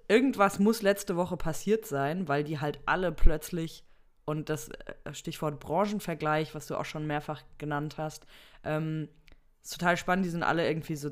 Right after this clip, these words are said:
s-, sieben bis fünfzehn Prozent eingebrochen, alle zeitgleich. Das heißt, irgendeinen Ruck muss es gegeben haben im Cannabis-Markt. Ich hab's nicht weiter verfolgt,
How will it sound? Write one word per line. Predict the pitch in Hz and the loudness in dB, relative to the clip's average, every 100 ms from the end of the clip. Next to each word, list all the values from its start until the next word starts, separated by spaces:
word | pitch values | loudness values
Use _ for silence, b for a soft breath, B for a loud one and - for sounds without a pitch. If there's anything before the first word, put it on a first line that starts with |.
| - | -8
s-, | 143 139 - | -12 -12 -10
sieben | 156 160 196 190 | -4 0 2 2
bis | 156 - | 0 -4
fünfzehn | - 160 - 147 | -4 -4 -4 -6
Prozent | 143 147 - 143 | -4 -6 -4 -6
eingebrochen, | - 135 143 135 127 131 135 - | -4 -4 -4 -4 -6 -6 -8 2
alle | 156 156 | 2 2
zeitgleich. | - 139 139 - 73 135 - b b b | -2 -4 -6 -8 -10 -10 -16 b b b
Das | - | -6
heißt, | 156 - | -6 0
irgendeinen | 202 196 - 160 | 0 2 2 2
Ruck | 165 151 269 - | 0 2 2 2
muss | 185 226 | 0 2
es | 220 - | 0 -4
gegeben | 170 185 220 202 | -2 2 2 2
haben | 180 185 185 | 4 4 2
im | 175 170 | -2 -4
Cannabis-Markt. | - 196 202 180 - 151 156 160 180 - | -4 -2 -2 -2 -4 -2 0 0 -2 -4
Ich | 170 | -8
hab's | - 175 | -6 -6
nicht | 170 160 | -2 2
weiter | 160 160 | 2 0
verfolgt, | - 147 - 165 190 208 - | -4 -6 -4 -2 -2 -2 -10